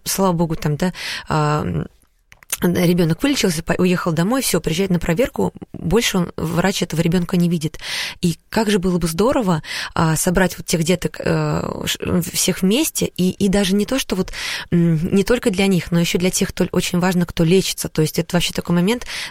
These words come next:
для, для тех, кто сейчас вот лечится в больнице, конкретно вот лежит, э, вс-, именно сейчас, сегодня лежит в палате и смотрит, э, на ребят, которые вот уже готовятся к соревнованиям.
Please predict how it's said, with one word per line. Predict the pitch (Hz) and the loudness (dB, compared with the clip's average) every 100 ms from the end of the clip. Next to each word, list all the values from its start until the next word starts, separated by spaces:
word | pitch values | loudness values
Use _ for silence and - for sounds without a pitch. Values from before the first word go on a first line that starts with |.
| - | 0
для, | 170 170 - | 2 2 0
для | 156 170 170 165 | -2 0 2 0
тех, | - 196 | 0 -2
кто | - 175 | -2 -4
сейчас | - - 190 - | -2 -2 -2 -2
вот | 156 | -2
лечится | 165 156 - 151 | -2 0 -2 -2
в | |
больнице, | 156 170 240 - | 0 2 0 0
конкретно | 170 160 185 175 165 | 0 0 2 2 0
вот | 156 160 | -2 0
лежит, | 165 175 - | 0 0 0
э, | 156 151 151 147 - - - - | -2 -2 -2 -4 -8 -10 -10 -8
вс-, | - - | -6 -2
именно | 180 185 175 | 2 2 2
сейчас, | - - 160 - | -2 0 0 0
сегодня | 175 170 190 170 | -2 2 2 2
лежит | 160 165 160 | 0 0 -2
в | |
палате | - 165 196 262 226 | -2 0 0 0 -4
и | |
смотрит, | - 185 185 - 160 - - - - | 0 2 0 0 -6 -6 -8 -8 -4
э, | - 156 | 0 2
на | 160 | 2
ребят, | 165 170 160 - | 0 2 0 0
которые | 160 175 165 160 | -2 0 0 0
вот | 160 - | -2 -4
уже | - 160 165 | -2 0 2
готовятся | 165 165 160 - | 0 0 0 -2
к | |
соревнованиям. | - 170 165 170 240 277 | -2 2 2 2 0 0